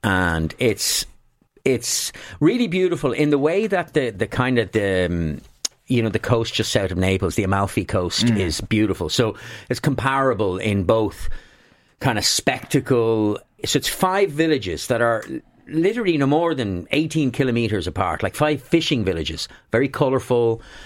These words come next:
Speaker 1: um, and they're united, well, we'll talk about it in a second, they're united
Speaker 2: Mm.
Speaker 1: by a famous path, the Sentiero Azzurro, the Blue Path. Um, that's very, they're very, very famous. They're, like, a very popular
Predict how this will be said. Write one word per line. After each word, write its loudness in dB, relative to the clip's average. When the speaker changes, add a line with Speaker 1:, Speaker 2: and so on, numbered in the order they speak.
Speaker 1:
um, 2
and 0
they're 2
united, 2
well, 2
we'll 0
talk 0
about 0
it -6
in -4
a -2
second, -4
they're 0
united 4
Speaker 2:
Mm. -4
Speaker 1:
by 0
a -2
famous -2
path, -2
the -4
Sentiero 0
Azzurro, 0
the -2
Blue 2
Path. -4
Um, 2
that's -2
very, 2
they're 0
very, 2
very 2
famous. 0
They're, 2
like, 0
a 0
very 0
popular 0